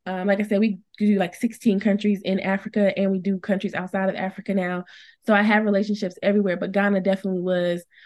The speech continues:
where it all started. And, um, I'm, I'm really proud of the growth and just the marketing that has happened with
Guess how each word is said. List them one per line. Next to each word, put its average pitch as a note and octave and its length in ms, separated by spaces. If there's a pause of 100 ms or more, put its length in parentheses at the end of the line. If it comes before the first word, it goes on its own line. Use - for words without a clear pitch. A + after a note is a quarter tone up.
(200)
where G3 240
it - 100
all F#3 160
started. F#3 520
And, F3+ 560
um, F3+ 520
I'm, G#3+ 200
I'm A3 200
really G#3 160
proud F#3+ 320
of F3 300
the F3+ 80
growth F#3+ 440 (100)
and F#3 200
just F3+ 260
the F3 240
marketing G3 520
that F3+ 160
has F3+ 180 (160)
happened F3 480
with F3 300